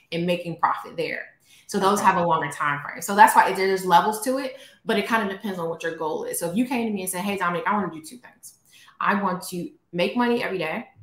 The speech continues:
Speaker 1: Cool, gotta do that. But I also wanna create a portfolio for my son that
Speaker 2: Mm-hmm.
Speaker 1: is a long-term portfolio. Okay, well, cool. For the long-term portfolio, we're gonna start picking a couple investments, setting it on,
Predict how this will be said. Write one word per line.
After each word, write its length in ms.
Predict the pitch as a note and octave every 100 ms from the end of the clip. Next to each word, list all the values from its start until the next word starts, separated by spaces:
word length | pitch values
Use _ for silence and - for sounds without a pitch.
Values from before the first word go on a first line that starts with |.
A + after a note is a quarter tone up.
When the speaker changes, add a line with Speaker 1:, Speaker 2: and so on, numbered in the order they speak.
| _ _ _
Speaker 1:
Cool, 380 | E3 D#3+ B3 - - -
gotta 220 | D3+ D3
do 100 | C#3
that. 320 | C3+ G#3+ B3+ - - A3
But 80 |
I 60 | A3
also 360 | G3+ B3 F#4+ C4+
wanna 280 | A#3 G#3+
create 220 | G#3+ G#3+ F#3+
a 40 |
portfolio 640 | F#3+ F#3 - F3+ E3+ E3+ E3
for 140 | E3
my 160 | D3 -
son 260 | - - _ _ _ _ _
that 280 | E3+ D3+ D3
Speaker 2:
Mm-hmm. 100 | C#3 F3
Speaker 1:
is 120 | E3 D#3
a 80 |
long-term 540 | E3+ E3 D#3+ D#3+ D3+ D3+
portfolio. 560 | - - E3 A#2 G#2 -
Okay, 200 | - C4
well, 100 | C#4
cool. 420 | C#4 G#4 F3+ - - _ _
For 100 | -
the 100 | F#3+
long-term 420 | F3 F3 F3+ E3+
portfolio, 540 | F#3 - B3+ C#4+ C#4+ B3
we're 160 | F3
gonna 220 | F3 E3 E3
start 380 | E3+ - - -
picking 260 | G#3+ G#3
a 80 | G3
couple 240 | F#3+ F#3
investments, 600 | F3+ F#3 G#3+ A3 G3+ G3 - _ _ _ -
setting 400 | - G3 F#3+ F#3
it 160 | F#3 -
on, 440 | F3 E3+ E3+ E3+